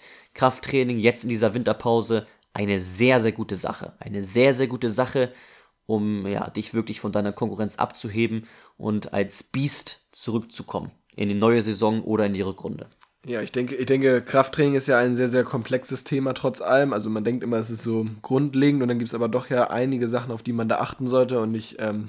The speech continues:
Speaker 2: glaub, die hast du sehr, sehr schön und sehr, sehr deutlich einmal herausgehoben und, äh, dargestellt. Insofern,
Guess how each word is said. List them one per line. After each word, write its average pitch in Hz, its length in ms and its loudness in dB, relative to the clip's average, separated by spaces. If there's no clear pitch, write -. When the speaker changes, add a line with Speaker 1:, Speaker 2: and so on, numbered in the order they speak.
Speaker 2:
glaub, 113 200 -2
die 120 80 0
hast 110 140 -4
du 117 60 -2
sehr, 113 160 -2
sehr 113 140 0
schön 131 340 0
und 113 120 -2
sehr, 117 120 0
sehr 113 140 0
deutlich 117 460 0
einmal 110 380 -4
herausgehoben 127 880 2
und, 110 220 -2
äh, 110 140 -2
dargestellt. 117 640 2
Insofern, 110 760 -4